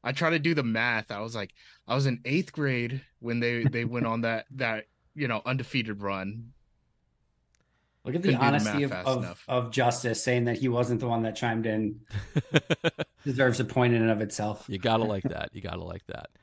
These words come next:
Speaker 3: All
Speaker 1: We
Speaker 3: right.
Speaker 1: gotta play honest. All we, all we got is our name, man.
Speaker 2: We're, <laughs> we're all about sportsmanship here on Ump, actually.
Speaker 3: That's exactly correct.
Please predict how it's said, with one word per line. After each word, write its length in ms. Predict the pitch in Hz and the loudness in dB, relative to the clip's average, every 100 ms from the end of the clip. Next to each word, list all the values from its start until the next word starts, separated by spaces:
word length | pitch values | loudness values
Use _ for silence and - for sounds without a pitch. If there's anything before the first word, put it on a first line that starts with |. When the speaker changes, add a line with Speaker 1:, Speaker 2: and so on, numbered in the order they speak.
| _ _ _ | _ _ _
Speaker 3:
All 100 | - | -2
Speaker 1:
We 40 | 131 | 2
Speaker 3:
right. 80 | 156 | 2
Speaker 1:
gotta 140 | 156 | 2
play 200 | 160 147 | 2 4
honest. 400 | 131 127 110 - - - | 4 4 0 -6 -12 -2
All 160 | 131 135 | 2 2
we, 80 | 143 | 0
all 180 | 120 139 | 2 2
we 100 | 139 | 4
got 220 | 139 135 | 4 2
is 100 | 131 | 0
our 100 | 117 | -2
name, 280 | 120 117 113 | -2 -2 -2
man. 260 | 120 113 - - - - - - | -4 -6 -10 -18 -8 -2 2 6
Speaker 2:
We're, 200 | 139 143 135 123 - | 8 8 6 -2 0
<laughs> 260 | - - | 0 4
we're 80 | - | 6
all 120 | 226 | 8
about 220 | 214 208 | 8 6
sportsmanship 680 | - 165 160 160 143 139 131 | 6 4 6 6 4 6 4
here 160 | 135 127 | 4 4
on 220 | 123 123 | 6 4
Ump, 280 | 120 120 113 | 2 0 2
actually. 500 | 120 104 - 113 113 | 0 0 -4 -2 -2
Speaker 3:
That's 240 | 117 107 92 | -2 -4 -4
exactly 500 | 87 87 113 - 104 | -8 -2 0 0 -6
correct. 460 | 95 95 - - | -8 -8 -8 -14